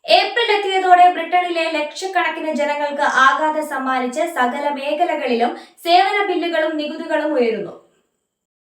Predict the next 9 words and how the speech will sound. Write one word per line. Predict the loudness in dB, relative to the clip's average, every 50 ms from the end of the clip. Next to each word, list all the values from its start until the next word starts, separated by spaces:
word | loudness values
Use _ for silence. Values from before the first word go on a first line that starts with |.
| _ _ _ _ _ _ _ -10
ഏപ്രിൽ | -8 -6 -6 -6 -6 -2 -2 0 2 2
മാസം | 4 4 4 2 2 0 -2 -2
എത്തിയതോടെ | -2 -2 -2 -2 0 2 2 4 2 4 2 2
ബ്രിട്ടനിലെ | 0 -2 -4 -6 -6 -4 -4 -2 0 0 0 0
ലക്ഷക്കണക്കിന് | 0 -2 -4 -6 -6 -6 -4 -2 0 0 0 0 -2 -4 -4 -4 -2 -2
ജനങ്ങൾക്ക് | -2 -2 -2 -2 -2 -2 -2 0 0 0 0
വലിയ | 2 0 0 0 -2 -2 -4
സാമ്പത്തിക | -2 0 2 2 2 2 0 -2 -4 -4 -2 0 0 0 0 0
ബാധ്യതയാവും. | 2 4 4 4 2 0 -2 -4 -2 -2 0 0 0 0 -2 -4